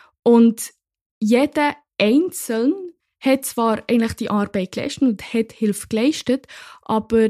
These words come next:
es ist, ähm, also jemand, der vor Ort war, also die Katja Maurer von Medico International,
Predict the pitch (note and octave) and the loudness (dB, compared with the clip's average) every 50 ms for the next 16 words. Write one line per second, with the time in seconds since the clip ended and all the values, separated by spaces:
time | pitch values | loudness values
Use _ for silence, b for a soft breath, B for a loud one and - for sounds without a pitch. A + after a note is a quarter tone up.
0 | - - A3 A3 G#3+ - A#3 G#3+ - - A3 G#3 G#3 G3+ G3+ G3+ G3 G3 G3 G3 | 0 -2 -4 -4 -4 -4 -6 -6 -6 -6 -4 -4 -4 -2 -4 -4 -2 -2 -2 -2
1 | F#3+ F#3+ F#3 - - - - - _ _ _ - G#3+ - G#3 - G#3+ G#3+ - A3+ | -4 -4 -6 -10 -12 -18 -20 -20 _ _ _ -6 -6 -4 -4 -4 -4 -4 -4 -2
2 | G#3+ G#3+ G#3 - - - F#3 - - - G3 A3 C4 D4 - - - - - - | -2 -2 -2 -2 -4 -8 -10 -8 -8 -6 -2 -2 -2 -2 -4 -8 -14 -14 -8 -6
3 | A#3+ B3 A3 G#3+ - - F#3+ - - - - - G#3+ A3+ A3 - - G#3+ G3 F#3+ | -6 -4 -4 -6 -6 -8 -10 -10 -12 -12 -8 -6 -4 -6 -6 -4 -4 -2 0 0
4 | F#3+ G3 F#3+ G#3+ B3+ D4 C#4+ B3+ A#3+ A#3+ - - G#3 G3 F#3+ F#3 G3 G3 G3+ G3+ | 0 0 2 2 2 4 4 2 0 0 -2 -4 -2 -2 -2 -2 0 0 0 -2
5 | - A3+ G#3+ - G#3+ - G#3 G3+ - G3+ G3+ G3 G3+ A#3+ - - - B3 A#3+ | -2 -6 -6 -6 -4 -4 -4 -4 -4 -4 -4 -2 -2 -4 -2 0 0 0 0